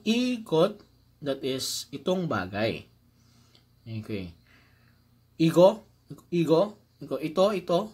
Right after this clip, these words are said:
Yan. Igo. Yan. Kugot. Okay, kugot. Kugot. Okay. Ku. The E is ito. Ku. Ku is that.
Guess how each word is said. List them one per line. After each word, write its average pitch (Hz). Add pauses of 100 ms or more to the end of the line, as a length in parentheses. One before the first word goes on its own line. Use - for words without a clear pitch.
(140)
Yan. 104 (300)
Igo. 170 (400)
Yan. 85 (480)
Kugot. 165 (400)
Okay, 110
kugot. 180 (500)
Kugot. 196 (400)
Okay. - (1040)
Ku. 208 (1200)
The 123 (120)
E 147
is -
ito. 156 (640)
Ku. 202 (1120)
Ku 196
is 143 (340)
that. -